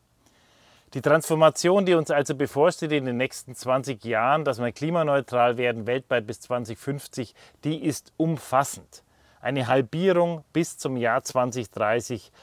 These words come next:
muss uns gelingen. Und auch wenn uns das gelingt, bleibt als, ja, es gibt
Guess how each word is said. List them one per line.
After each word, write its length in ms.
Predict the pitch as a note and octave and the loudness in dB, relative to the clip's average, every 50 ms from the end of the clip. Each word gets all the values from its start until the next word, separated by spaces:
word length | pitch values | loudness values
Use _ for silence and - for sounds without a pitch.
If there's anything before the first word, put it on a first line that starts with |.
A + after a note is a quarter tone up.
| - _ _ | -20 _ _
muss 300 | - C3 D3 E3+ E3 - | -4 0 2 2 2 0
uns 280 | - D3 C#3 B2+ - - | -2 -4 -4 -4 -6 -6
gelingen. 440 | - A#2+ G#2+ A2+ A2+ G#2+ F#2+ D2+ D2+ D2 D2+ _ _ _ _ _ _ _ _ - | -6 -6 -6 -6 -8 -8 -10 -16 -18 -20 -20 _ _ _ _ _ _ _ _ -6
Und 100 | G2+ B2 | -2 -2
auch 140 | B2 G#2 A2+ | -2 0 0
wenn 160 | C3 C3+ C#3 | -2 -2 -2
uns 180 | C#3 A#2+ - - | -2 -4 -2 0
das 300 | C#3+ C#3+ D#3+ - - - | 2 2 2 0 -2 -4
gelingt, 500 | E3 D3+ D3+ D3+ D3+ C#3+ - - _ - | -2 0 2 0 0 -2 -8 -12 _ -6
bleibt 640 | B2 A#2+ A2+ A#2 C3 D3+ D3+ - - - - - _ - - _ _ _ | -2 0 4 4 4 4 2 -2 -12 -18 -18 -18 _ -20 -20 _ _ _
als, 560 | - - C3+ C3+ B2+ - - - - - - - | -2 0 2 2 2 -2 -6 -10 -10 -12 -12 -6
ja, 240 | G2+ A#2 A#2+ G#2+ F2+ - _ _ _ - _ _ - - G#2 - _ _ _ - - - - | -2 0 0 0 -2 -6 _ _ _ -20 _ _ -18 -16 -16 -18 _ _ _ -20 -20 -16 -10
es 200 | D3 C3+ - - | -8 -8 -6 0
gibt 300 | - F3 D3+ - - - | 0 0 0 -2 -12 -16